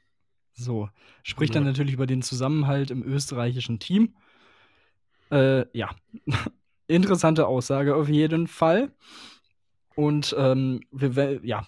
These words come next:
Speaker 1: wir bleiben direkt mal bei Aussagen. Andreas Palika hat, äh, ein wenig über die Atmosphäre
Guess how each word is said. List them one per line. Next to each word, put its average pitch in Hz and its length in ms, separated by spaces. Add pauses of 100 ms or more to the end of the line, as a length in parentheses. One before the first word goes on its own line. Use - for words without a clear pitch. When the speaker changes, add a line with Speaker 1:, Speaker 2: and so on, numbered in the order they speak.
(100)
Speaker 1:
wir 139 140
bleiben 143 220
direkt 143 180
mal 143 60
bei 127 120
Aussagen. 160 540
Andreas 131 320
Palika 175 500 (480)
hat, - 400
äh, 131 240
ein 131 200
wenig 135 420 (240)
über 139 180
die 123 100
Atmosphäre 147 540